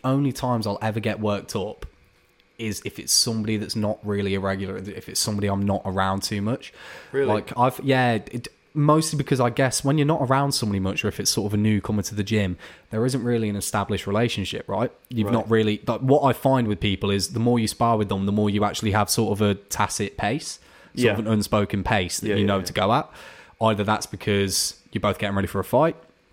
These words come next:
Speaker 1: you know they're better than you, or you know you're better than them.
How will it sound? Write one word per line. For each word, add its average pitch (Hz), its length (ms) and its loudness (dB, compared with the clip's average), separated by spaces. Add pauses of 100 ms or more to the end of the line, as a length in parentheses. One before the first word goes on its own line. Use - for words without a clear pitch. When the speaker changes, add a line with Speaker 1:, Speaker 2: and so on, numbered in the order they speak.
(600)
Speaker 1:
you 104 520 2
know 107 180 2
they're 101 120 0
better 143 220 2
than 113 120 0
you, 156 200 2 (180)
or 120 120 2
you 113 120 2
know 113 120 2
you're 110 160 2
better 113 160 -4
than 110 120 -4
them. 131 180 -2